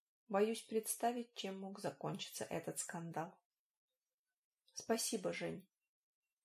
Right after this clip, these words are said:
«Да что ты, не за что тут благодарить. Таким уродам здесь не место». В зал вошла администратор Лика, дочь Валентины. Увидев меня, бледную как смерть,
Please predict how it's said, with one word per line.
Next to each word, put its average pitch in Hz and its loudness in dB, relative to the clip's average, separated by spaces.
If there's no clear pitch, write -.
«Да 202 2
что 262 2
ты, 262 -6
не 190 2
за 208 0
что - -6
тут - -8
благодарить. 170 -2
Таким 226 2
уродам 233 4
здесь 220 2
не 214 0
место». 208 -2
В 185 -2
зал 277 4
вошла 214 4
администратор 196 0
Лика, 185 -4
дочь 208 6
Валентины. 175 -6
Увидев 202 2
меня, 202 4
бледную 190 2
как 175 -2
смерть, - -2